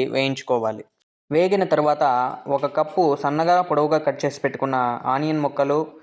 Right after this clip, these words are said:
రెండు పచ్చిమిర్చి ముక్కలు సన్నగా కట్ చేసుకున్నవి, రెండు కరివేపాకు రెమ్మలు వేసి బాగా వేయించుకోవాలి.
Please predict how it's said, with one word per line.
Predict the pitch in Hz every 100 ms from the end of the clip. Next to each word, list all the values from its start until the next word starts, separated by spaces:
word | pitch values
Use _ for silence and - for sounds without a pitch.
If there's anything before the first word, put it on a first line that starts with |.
| _ _ _ _ _ - - 135
రెండు | 139 139 131
పచ్చిమిర్చి | 127 135 135 147 160 -
ముక్కలు | 147 139 139 135 135 -
సన్నగా | 131 135
కట్ | 135 131 -
చేసుకున్నవి, | 135 131 131 127 147 156 _ _ -
రెండు | 139 143 139
కరివేపాకు | 131 139 147 165 156 139
రెమ్మలు | 135 131 127
వేసి | 127 127 147 123
బాగా | 127 127 139
వేయించుకోవాలి. | 131 131 127 127 120 117 113